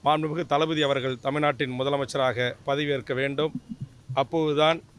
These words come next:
ஏழை எளிய மக்களுக்கும், மாணவர்களுக்கும், தொழிலாளர்களுக்கும், விவசாயிகளுக்கும், அனைத்து தரப்புப்பட்ட மக்களுடைய நிம்மதியான வாழ்க்கைக்கு இங்கு வழிவகை காண முடியும் என்று நான் நம்புகிறேன். அந்த அடிப்படையில் தமிழக மக்கள்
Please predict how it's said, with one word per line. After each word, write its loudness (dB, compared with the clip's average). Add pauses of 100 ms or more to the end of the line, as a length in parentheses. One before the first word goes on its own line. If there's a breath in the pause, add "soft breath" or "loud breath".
(360)
ஏழை 4
எளிய 4
மக்களுக்கும், 0 (120)
மாணவர்களுக்கும், 0
தொழிலாளர்களுக்கும், 0
விவசாயிகளுக்கும், -2 (420)
அனைத்து 2
தரப்புப்பட்ட 2
மக்களுடைய 0 (400)
நிம்மதியான 4
வாழ்க்கைக்கு -2
இங்கு 0
வழிவகை 0
காண 0
முடியும் -4
என்று -4 (380)
நான் -2
நம்புகிறேன். -2 (340)
அந்த 0
அடிப்படையில் 0
தமிழக 2
மக்கள் 0